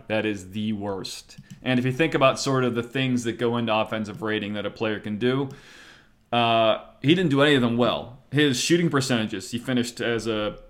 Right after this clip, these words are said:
forty percent shooter from the floor, a twenty-one percent shooter from three, a fifty-six percent shooter from the free throw line. So he's not making shots.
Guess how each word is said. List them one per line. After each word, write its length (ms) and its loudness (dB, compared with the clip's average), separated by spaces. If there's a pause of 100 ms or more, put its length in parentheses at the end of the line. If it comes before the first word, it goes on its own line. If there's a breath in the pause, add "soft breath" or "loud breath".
(280)
forty 400 0
percent 400 0
shooter 240 0
from 180 -2
the 60 -2
floor, 480 -4
a 60 -6
twenty-one 560 2
percent 320 -2
shooter 260 -2
from 160 -8
three, 400 -4
a 80 -8
fifty-six 640 -2
percent 340 -4
shooter 220 -4
from 160 -6
the 80 -10
free 180 -6
throw 220 -8
line. 260 -10
So 160 -2
he's 160 2
not 300 2
making 260 0
shots. 480 -8